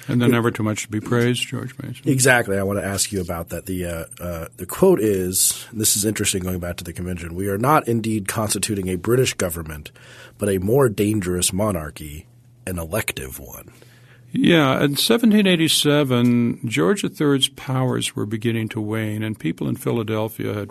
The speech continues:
Speaker 1: had realized how things had changed, that, that, uh, the Commons was becoming more powerful than it had before, that George the Third,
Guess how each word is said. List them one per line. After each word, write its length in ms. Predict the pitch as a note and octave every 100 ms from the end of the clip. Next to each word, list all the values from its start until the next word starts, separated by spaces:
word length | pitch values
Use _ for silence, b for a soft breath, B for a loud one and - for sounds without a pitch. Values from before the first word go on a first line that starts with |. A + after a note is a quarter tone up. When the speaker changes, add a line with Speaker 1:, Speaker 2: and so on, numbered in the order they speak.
| -
Speaker 1:
had 180 | A2 G#2+
realized 560 | G#2+ A2+ G#2+ G2 G2+ G2+
how 100 | G2
things 300 | G2+ G#2 -
had 100 | -
changed, 540 | - F#2 F#2+ G2+ -
that, 100 | - - B B B B
that, 360 | A#2+ A#2+ A#2 -
uh, 280 | A#2 A2 A2
the 120 | G#2+
Commons 460 | - C3 B2+ A2 -
was 140 | G#2+
becoming 420 | C3+ - G#2+ G#2
more 240 | G#2 G2+ G2+
powerful 580 | - G#2+ G#2 G2+ - G2+
than 160 | G2 G2+
it 80 | G2+
had 240 | G2+ G2
before, 640 | A2 G#2 - G2+ G2 F#2+ - B B B B B
that 140 | A#2+ A#2
George 340 | C3 C3 B2+
the 100 | A#2
Third, 640 | - - B2 A#2+ A2+ A2